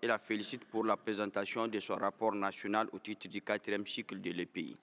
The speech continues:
Ma délégation salue la volonté du Nicaragua à promouvoir et protéger les droits de l'homme et note les progrès majeurs réalisés par le pays dans la mise en œuvre des recommandations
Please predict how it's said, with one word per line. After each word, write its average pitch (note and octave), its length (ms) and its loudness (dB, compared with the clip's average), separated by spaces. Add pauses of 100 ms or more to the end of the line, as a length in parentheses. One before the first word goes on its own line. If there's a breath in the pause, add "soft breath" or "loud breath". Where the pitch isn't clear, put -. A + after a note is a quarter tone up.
(1160 soft breath)
Ma - 100 4
délégation C3 560 6
salue C#3 320 4
la B2 120 8
volonté A#2+ 520 2
du A#2 160 4
Nicaragua A2+ 840 4
à G#2+ 60 4
promouvoir A2+ 680 2
et G2 100 0
protéger G#2+ 560 0
les G#2 140 2
droits A2 220 4
de G#2 140 -4
l'homme A2 340 2 (600 soft breath)
et G#2 100 4
note D3+ 280 6
les B2 140 6
progrès A#2+ 440 4
majeurs A#2 360 4
réalisés G#2 440 2
par A2 200 4
le G#2+ 140 0
pays A2 280 2
dans A2+ 160 4
la G2+ 120 4
mise A#2 220 2
en F#2 160 2
œuvre A2 220 2
des G2 160 0
recommandations G2+ 800 0